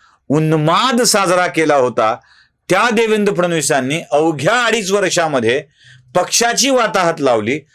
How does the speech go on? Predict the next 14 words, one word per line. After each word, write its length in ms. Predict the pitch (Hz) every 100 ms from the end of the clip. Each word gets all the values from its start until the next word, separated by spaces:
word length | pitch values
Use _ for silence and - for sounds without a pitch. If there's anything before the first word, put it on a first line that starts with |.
| _
सत्ता 640 | - - 202 196 - 269 254
घालवून 440 | 208 202 196 170
टाकली 460 | 143 107 104 127 160 _ _ _
आणि 200 | 143 190 -
अशा 320 | 151 156 247 220
फडणवीसांनी 680 | 214 202 175 - 139 131 185 - - 143
राजकारणातून 1160 | 147 170 180 208 208 220 226 247 196 277 269
बाद 240 | 220 214 185
व्हावं 380 | 165 139 147 160 _ -
यासाठी 600 | 107 143 147 165 151 165
तर 160 | 160 156
सगळा 300 | 143 143 143
आटापिटा 440 | 127 123 113 117
चाललाय. 400 | - 82 69